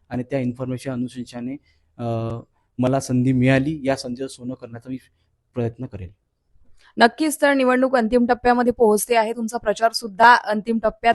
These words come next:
Speaker 2: पोहोचतो आहे. तर तुम्हाला असं काय वाटते, मतदारांकडून तुमची काय अपेक्षा आहे? म्हणजे,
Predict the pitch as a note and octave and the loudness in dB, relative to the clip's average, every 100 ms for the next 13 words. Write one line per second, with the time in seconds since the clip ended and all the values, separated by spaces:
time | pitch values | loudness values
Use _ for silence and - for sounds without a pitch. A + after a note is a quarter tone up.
0 | - A3 G#3+ - B3+ C4 C#4 C#4 D4+ E4 | 4 2 2 4 2 2 0 4 8 6
1 | E4 D#4+ C4 B3+ A#3+ C4+ B3 B3 B3+ B3+ | 6 6 6 6 2 -2 0 2 2 2
2 | C4 B3 B3 C4+ C4 C4 B3+ B3+ C4 C4 | 0 -2 -4 -6 -10 -18 -20 -20 -20 -20
3 | _ _ _ _ _ _ _ _ _ - | _ _ _ _ _ _ _ _ _ -6
4 | B3 A#3+ C#4 C4+ G#3+ G3 F#3+ - F#3+ F#3+ | -2 -2 -2 0 -2 -4 -10 -8 -8 -4
5 | G#3+ A3 C4 | -2 2 2